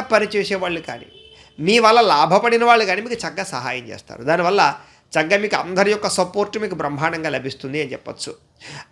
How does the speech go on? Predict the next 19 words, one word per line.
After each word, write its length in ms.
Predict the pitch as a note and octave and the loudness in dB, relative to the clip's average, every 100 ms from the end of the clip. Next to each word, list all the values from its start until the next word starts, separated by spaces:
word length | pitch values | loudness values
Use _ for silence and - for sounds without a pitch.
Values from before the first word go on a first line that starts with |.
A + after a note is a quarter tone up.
| A#2+ D#3+ | 4 6
ఆదాయపరంగా 760 | A3 C4+ C#4 C4 C4 B3+ C#4+ D4 D#3 F#3 | 6 6 6 4 0 0 2 2 2 4
ఆటుపోట్లు 600 | A#3+ - E4+ E4 C#4 C#4 A#3 | 4 2 -2 0 0 2 -2
ఉంటాయే 260 | A3+ G#3+ F3+ | 0 0 0
తప్ప 180 | E3+ C4 | -2 -4
నష్టాలు 400 | G#3 D3 A3 G3 | -4 -6 -6 -6
ఉండవు. 180 | C#3 - - | -8 -12 -12
అంటే 200 | D#3 G#3+ F#3+ G#3+ - _ _ | 0 4 4 2 -12 _ _
ఒక 160 | F3 F#3 | -2 0
నెల 200 | E3+ A3 F3+ | 4 2 0
బ్రహ్మాండంగా 580 | D3 G3 A#3+ A#3+ A#3+ A#3 | -6 2 2 2 2 2
డబ్బు 160 | G3+ G3+ | 2 2
వచ్చేస్తుంది, 380 | G3+ G3 - G#3+ | -4 -6 -8 -4
మళ్ళీ 140 | F3 F#3 | 0 2
ఒక 100 | F#3 | 0
నెల 120 | E3 F3+ | 0 -2
విపరీతంగా 520 | C#3 G3 G3+ A3 A3 | -2 -2 -2 0 0
ఖర్చు 260 | F#3 F3 F#3 | 0 -2 -4
అయిపోతూ 320 | E3 E3 D3+ | -4 -8 -6
ఉంటుంది. 320 | B2+ A#2+ G#2+ | -10 -10 -14